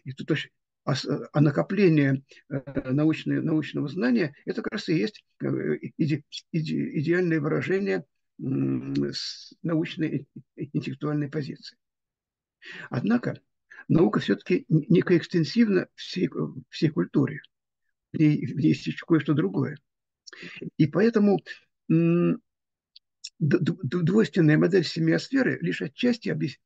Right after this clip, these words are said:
об-, объясняет и-, и-, артикуляцию науки. Вот почему, развивая дальше своё, э, с-, своё теоретическое исследование культуры, Лотману пришлось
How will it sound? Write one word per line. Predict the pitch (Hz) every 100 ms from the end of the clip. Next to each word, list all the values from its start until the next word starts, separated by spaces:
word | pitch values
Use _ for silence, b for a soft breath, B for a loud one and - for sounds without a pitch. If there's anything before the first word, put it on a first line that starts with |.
| _
об-, | 165 156 -
объясняет | 151 165 - 190 202 196 _ _ -
и-, | 156 151 127
и-, | - - 160 - - -
артикуляцию | 139 160 156 160 135 -
науки. | 147 143 135 - - _ _ _ _ _ - B B B - 147 - _ _ _
Вот | 185 - 214 -
почему, | 208 233 233 269 - _ _ _ _ _ _ - B 151
развивая | 160 165 214 220 190
дальше | 180 131 147
своё, | - 147 67 85 80 -
э, |
с-, | - -
своё | - 156
теоретическое | 170 170 170 175 - 147
исследование | 139 - _ - 143 143 143
культуры, | 165 - 254 135 - _ B B B
Лотману | - 240 233 220
пришлось | 190 185 233 214